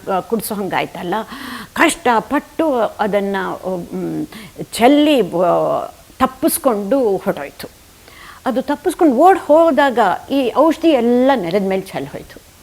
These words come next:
ಆಮೇಲೆ ಸ್ವಲ್ಪ ಹೊತ್ತಿನ ಆದ್ಮೇಲೆ ನಾಯಿ ಅದೇ ಆಗದೆ ಬಂತು. ಅದಕ್ಕೆ ಔಷಧಿ ಚೆನ್ನಾಗಿಲ್ಲ ಅಂತ ಓಡ್ ಹೋಗಿದ್ದಲ್ಲ, the way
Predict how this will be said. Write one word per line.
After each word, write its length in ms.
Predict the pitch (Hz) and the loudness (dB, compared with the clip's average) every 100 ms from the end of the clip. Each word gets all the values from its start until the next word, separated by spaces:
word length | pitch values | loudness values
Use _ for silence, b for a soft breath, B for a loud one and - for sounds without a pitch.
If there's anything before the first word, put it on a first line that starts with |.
| - - B B B B B B - | -20 -20 B B B B B B -10
ಆಮೇಲೆ 360 | 277 330 370 330 | -4 2 2 2
ಸ್ವಲ್ಪ 520 | - 320 381 440 440 | -2 0 2 2 2
ಹೊತ್ತಿನ 420 | 403 359 - 302 269 | 0 0 0 2 4
ಆದ್ಮೇಲೆ 960 | 269 320 254 294 277 202 175 214 233 - 220 | 2 0 2 2 4 2 0 0 -2 -6 -4
ನಾಯಿ 360 | 247 294 320 | 0 2 2
ಅದೇ 200 | 277 220 | 2 4
ಆಗದೆ 400 | 285 294 320 254 | 4 4 0 0
ಬಂತು. 640 | 262 247 302 330 320 220 - - B B B B | 2 2 2 0 -2 -2 -4 -14 B B B B
ಅದಕ್ಕೆ 320 | 240 247 - - | -2 -2 -2 0
ಔಷಧಿ 500 | 247 311 - 370 349 | 2 0 0 0 0
ಚೆನ್ನಾಗಿಲ್ಲ 800 | - - 170 220 320 294 330 320 | -2 -6 -2 0 2 2 2 2
ಅಂತ 200 | 320 320 | 0 0
ಓಡ್ 320 | 302 208 294 | 0 4 4
ಹೋಗಿದ್ದಲ್ಲ, 720 | 285 294 226 214 180 165 160 160 220 285 277 B B B B B | 4 2 2 0 2 0 0 0 0 0 -4 B B B B B
the 120 | 202 | 2
way 640 | 220 170 185 262 330 381 | 2 0 0 2 4 2